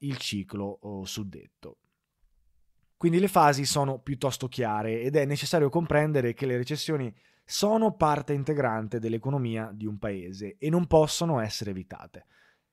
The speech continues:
Inoltre è importante non farsi prendere dal panico e pensare che il mondo stia finendo durante, eh, una recessione o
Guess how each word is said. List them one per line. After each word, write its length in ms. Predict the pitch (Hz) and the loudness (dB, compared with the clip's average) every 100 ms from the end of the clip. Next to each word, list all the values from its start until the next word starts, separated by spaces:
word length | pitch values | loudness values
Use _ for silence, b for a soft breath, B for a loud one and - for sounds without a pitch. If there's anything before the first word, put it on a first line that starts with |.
| _ | _
Inoltre 560 | 156 175 175 139 110 _ _ - | 2 2 4 0 -2 _ _ -12
è 80 | |
importante 640 | 135 127 139 165 160 139 127 | -8 -6 -4 -2 0 0 -2
non 240 | 123 147 | -2 -4
farsi 440 | 147 165 185 160 147 | -2 -2 -2 -2 -4
prendere 300 | 143 143 127 | -2 0 0
dal 160 | 113 | 0
panico 500 | - 190 160 127 123 | 2 2 2 2 0
e 40 | 120 | 0
pensare 400 | 123 120 135 123 | -2 -2 0 0
che 120 | 123 | -2
il 40 | |
mondo 280 | 120 139 135 | -4 -2 -2
stia 180 | 127 135 | -4 -4
finendo 640 | - 127 196 160 120 101 b b b | -4 0 2 2 0 -4 b b b
durante, 600 | 127 131 127 113 120 117 | 0 2 2 0 -2 -2
eh, 200 | 117 113 | -2 -2
una 200 | 113 117 | -2 -4
recessione 800 | 113 113 110 - 113 104 104 101 b b b b | -6 -8 -8 -6 -6 -6 -10 -14 b b b b
o 280 | 180 165 | 0 0